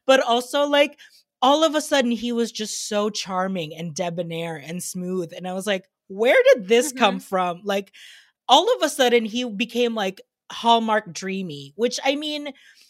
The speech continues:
Speaker 1: from Lynn's point of view, I bought, but even, like, from him, sometimes, like, it would be like, like, he would talk about it. I'm like, "No, dude, you would not be this smooth. <laughs> You, you should be the, like," I,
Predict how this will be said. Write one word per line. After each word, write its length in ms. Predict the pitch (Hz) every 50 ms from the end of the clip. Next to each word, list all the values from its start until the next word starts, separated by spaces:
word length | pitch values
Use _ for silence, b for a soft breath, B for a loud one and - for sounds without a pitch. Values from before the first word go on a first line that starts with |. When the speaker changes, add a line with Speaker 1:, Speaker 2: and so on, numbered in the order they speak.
| b _ _
Speaker 1:
from 400 | - - - - 269 262 254 247
Lynn's 340 | 233 233 247 269 311 330
point 280 | - _ - 320 330 339
of 60 | 330
view, 200 | 330 302 339 339 -
I 200 | - 214 214 202
bought, 460 | 180 160 143 151 156 160 180 208 240 -
but 220 | - 190 - 226 226 -
even, 320 | 226 240 226 262 269 262
like, 180 | 254 240 226 -
from 280 | - - 202 185 180
him, 480 | 180 180 - 185 185 190 196 208 220 233 _
sometimes, 580 | - - 254 233 226 220 - 247 240 233 220 -
like, 140 | 226 214 -
it 80 | 185 196
would 160 | 208 196 170
be 140 | 185 202 196
like, 360 | 190 190 180 180 175 165 _ _ 180
like, 160 | 180 175 -
he 120 | - 202
would 160 | 190 185 185
talk 240 | - 196 190 180 -
about 280 | - 185 214 208 214 220
it. 80 | 202
I'm 100 | 196 196
like, 220 | 202 196 196 190 - -
"No, 480 | 196 196 202 196 185 185 185 185 175 175 _ _
dude, 360 | 156 170 165 165 165 160 165 -
you 140 | - 185 190
would 160 | 196 202 196
not 240 | 214 220 214 208 185
be 120 | 196 214
this 240 | 202 208 220 214 -
smooth. 560 | - 202 202 196 190 190 190 190 190 202 214 -
<laughs> 60 | _ _ _
You, 220 | 202 208 220 240 247 247
you 260 | 269 302 277 311 302
should 280 | 285 262 330 330 302 -
be 220 | - 311 294 320 B B B B B B 254 B _
the, 300 | 240 247 240 254 262 262 -
like," 380 | 233 233 226 220 214 - - _ _ _ _ -
I, 160 | 208 220 233